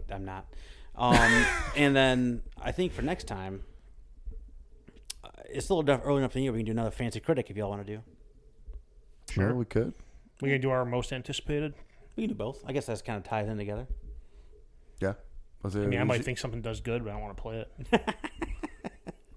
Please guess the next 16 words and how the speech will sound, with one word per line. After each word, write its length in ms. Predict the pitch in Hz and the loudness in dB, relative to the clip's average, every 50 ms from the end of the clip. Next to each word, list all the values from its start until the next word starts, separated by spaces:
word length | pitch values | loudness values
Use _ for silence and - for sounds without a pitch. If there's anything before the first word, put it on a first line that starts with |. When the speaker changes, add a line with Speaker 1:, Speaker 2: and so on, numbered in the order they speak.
| - - - - - - - - - - - - | -20 -18 -18 -16 -16 -14 -14 -16 -16 -16 -16 -8
Speaker 1:
Fancy 300 | - 131 127 120 - 127 | -4 -2 -2 0 0 0
Critic 300 | - 131 120 123 120 - | 0 2 2 2 0 0
and, 160 | 117 117 117 | 0 0 0
uh, 600 | 113 113 113 117 117 117 117 117 120 120 120 120 | 0 0 0 0 0 -2 -2 -2 -2 -2 -2 -2
most 160 | 123 120 - | -4 -4 -6
anticipated. 500 | - - 127 - - 143 139 156 156 156 - - - - - - - - | -4 -6 -6 -4 -2 -2 -2 -2 -4 -6 -12 -18 -20 -20 -20 -16 -8 -4
Speaker 2:
Sounds 220 | 104 98 98 87 | -2 -2 0 2
good. 160 | 95 123 131 131 | 2 2 2 2
Speaker 3:
Sure. 180 | - 143 139 - - - - - - - - - - - | 0 -6 -8 -8 -12 -20 -20 -20 -20 -20 -20 -20 -14 -10
Speaker 1:
And 100 | 123 113 | -8 -6
continue 340 | - 107 - - 127 123 123 | -6 -6 -4 -2 -2 0 2
our 100 | 120 117 | 0 0
hundred 200 | 110 127 123 110 | 0 -2 -2 -4
list 160 | 113 123 - | -6 -6 -6
of 80 | 131 117 | -6 -4
hundred. 280 | 117 131 131 156 165 | -4 -4 -4 -4 -6